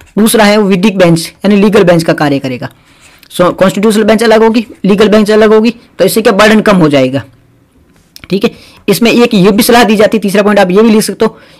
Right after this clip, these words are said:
इसके regional, अ, जो सुप्रीम कोर्ट के regional sitting bench है ना, उसकी भी स्थापना की जाएगी, Regional bench की स्थापना करना।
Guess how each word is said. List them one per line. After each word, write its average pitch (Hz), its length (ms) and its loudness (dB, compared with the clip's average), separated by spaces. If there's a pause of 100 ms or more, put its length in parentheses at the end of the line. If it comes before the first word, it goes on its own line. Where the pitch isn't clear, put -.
(120)
इसके 226 220 0
regional, 220 600 2 (320)
अ, - 100 -2
जो 185 300 0
सुप्रीम 208 300 -2
कोर्ट 214 180 0
के 208 60 2
regional 202 340 2
sitting 214 380 -2
bench 214 240 2
है 233 60 2
ना, 226 80 0 (280)
उसकी 214 200 0
भी 208 120 0
स्थापना 170 320 0
की 151 140 -2
जाएगी, 131 220 -4 (340)
Regional 214 420 2
bench 196 260 0
की 190 120 -4
स्थापना 151 360 -2
करना। 135 360 -4